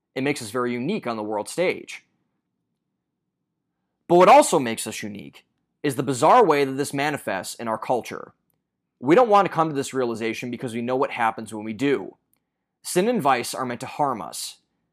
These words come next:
They are meant to corrupt what was once a pristine ocean of vague positivity and turn it into a placid and ravenous whirlpool of sorrow. In previous generations,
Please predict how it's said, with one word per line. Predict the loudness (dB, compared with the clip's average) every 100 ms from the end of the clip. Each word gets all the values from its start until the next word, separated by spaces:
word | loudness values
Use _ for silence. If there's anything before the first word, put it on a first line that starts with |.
| -10
They | 0 2
are |
meant | 2 -2
to | -6
corrupt | 0 4 4 4
what | -8
was | -8 -6
once | -10 -10
a |
pristine | -12 -12 -8 -6 -2
ocean | -2 -2 -8
of | -6
vague | -4 -4 0
positivity | 0 0 -6 -8 -6 -6 -8
and | -8
turn | -10 -10
it | -8
into | -8 -10
a |
placid | -8 0 0 0 -4
and | -6 -4
ravenous | 0 0 -2 -10
whirlpool | -8 -6 -6 -6 -6
of | -8
sorrow. | -8 -4 -2 -4 -10 -14 _ _ _ _ _ _ _ _ _ _ _ _ _ _ _ -10
In | -8
previous | 0 0 2 -2
generations, | -2 -6 -4 -6 -8 -12 -14 -14